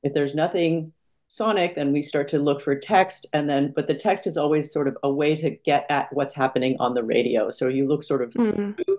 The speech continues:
Speaker 1: the text, but what you're doing is something very different. You're looking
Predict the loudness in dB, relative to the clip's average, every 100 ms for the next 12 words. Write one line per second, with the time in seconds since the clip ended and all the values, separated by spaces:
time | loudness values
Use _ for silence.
0 | 0 -2 0 -2 -2 -4 -2 0 0 0
1 | -2 0 0 2 0 -2 _ _ _ _
2 | _ _ -2 0 0 0 0 0 2 2
3 | 2 -2 -2 0 0 -2